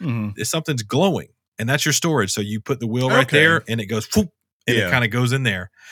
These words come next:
Speaker 2: So the next time you need it, super cool.
Speaker 1: So let me get
Speaker 2: Uh,
Speaker 1: this straight. You can store a wheel in your wrist, is what you're saying.
Speaker 2: Yes.
Speaker 1: Okay.
Speaker 2: It's for the next time you need it. My favorite thing about the game is dur-,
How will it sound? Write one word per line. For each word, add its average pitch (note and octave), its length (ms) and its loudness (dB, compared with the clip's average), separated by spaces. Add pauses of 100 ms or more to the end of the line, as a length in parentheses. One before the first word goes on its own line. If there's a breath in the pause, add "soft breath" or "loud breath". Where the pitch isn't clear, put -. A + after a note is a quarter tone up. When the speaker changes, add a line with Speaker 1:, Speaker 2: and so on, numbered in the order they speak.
(180)
Speaker 2:
So - 120 -6
the A2+ 60 2
next C3+ 220 2
time C3+ 200 4
you A2+ 120 4
need E3 300 6
it, - 260 4 (960)
super G2+ 300 -2
cool. F2+ 400 -6
Speaker 1:
So A#2 260 0
let A2+ 160 -2
me B2 60 -2
get A2+ 100 -2
Speaker 2:
Uh, G#2 40 -4
Speaker 1:
this A2 140 -4
straight. F#2+ 380 -4
You F2+ 220 -10
can F2+ 180 -8
store G2 360 -6
a D#2+ 40 -8
wheel G#2+ 400 -4
in G#2 120 -4
your F#2 100 -8
wrist, E2+ 560 -10
is D2+ 180 -14
what D2 160 -12
you're C#2+ 80 -12
saying. A#1+ 320 -14 (200)
Speaker 2:
Yes. - 500 0 (200)
Speaker 1:
Okay. D#2 140 -12
Speaker 2:
It's - 120 -10
for G#2 120 0
the G#2 80 -2
next A2 200 0
time G#2 200 -2
you G2+ 80 -4
need G2 180 -4
it. F#2 140 -8 (460 loud breath)
My C3 180 4
favorite F3+ 540 4
thing F3+ 320 2
about D3+ 320 4
the D3+ 80 0
game D3 360 0 (140)
is B2 160 -2
dur-, C3 320 -2